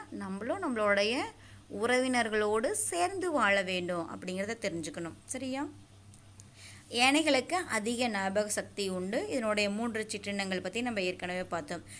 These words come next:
பொதுவாக எல்லா யானைகளும் எழுபது ஆண்டுகள் வரை உயிர் வாழக்கூடியது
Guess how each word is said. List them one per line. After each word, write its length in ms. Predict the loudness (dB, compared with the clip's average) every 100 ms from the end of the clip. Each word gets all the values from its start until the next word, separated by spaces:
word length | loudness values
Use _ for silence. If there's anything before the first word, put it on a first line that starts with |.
| -10
பொதுவாக 600 | -4 2 6 8 8 6
எல்லா 460 | 2 2 4 4 4
யானைகளும் 560 | 2 0 0 0 -2 -4 -10 -18 -18 -18 -2
எழுபது 580 | 4 6 8 8 8 6
ஆண்டுகள் 540 | 4 2 2 2 2
வரை 360 | 2 2 0 -4 -6
உயிர் 280 | -4 -2
வாழக்கூடியது 400 | 2 2 2 0